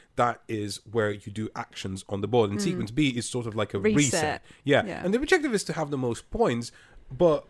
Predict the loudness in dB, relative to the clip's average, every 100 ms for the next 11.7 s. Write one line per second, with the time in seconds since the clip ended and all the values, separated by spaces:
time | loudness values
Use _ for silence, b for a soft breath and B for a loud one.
0 | 0 0 0 -6 -4 -2 -2 -4 -4 -4
1 | -4 0 2 2 4 0 0 -2 -2 -2
2 | -10 -16 -16 b b b 0 0 2 4
3 | 4 4 2 -2 -2 -2 -4 _ -10 -6
4 | 2 4 4 2 2 2 0 -2 -6 _
5 | _ _ 2 4 4 0 2 4 4 -2
6 | 0 0 0 2 2 2 -2 -2 0 0
7 | -2 b -4 -4 -4 -4 -4 -6 -8 -6
8 | 2 6 8 8 4 -2 _ -2 -2 -2
9 | 4 4 6 2 2 2 2 2 2 2
10 | -2 -2 0 2 4 4 4 6 4 4
11 | 6 6 6 6 4 4